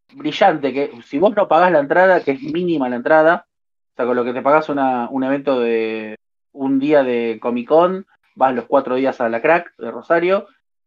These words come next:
y si no querés pagar eso, ya con estar afuera, si alguno ve la foto,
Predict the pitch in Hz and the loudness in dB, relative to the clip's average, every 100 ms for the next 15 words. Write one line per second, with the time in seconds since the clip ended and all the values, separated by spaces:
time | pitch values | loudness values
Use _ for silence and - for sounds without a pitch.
0 | _ 156 147 - 147 156 220 214 220 208 | _ -10 -10 -10 -6 -2 0 2 2 2
1 | 170 165 208 - 202 - 226 226 175 143 | 4 4 2 2 -2 0 -2 0 -4 0
2 | 190 185 - 185 214 190 127 139 170 156 | 2 2 2 0 2 2 0 -2 2 2
3 | 165 143 - 196 202 190 131 | 2 0 0 0 4 2 2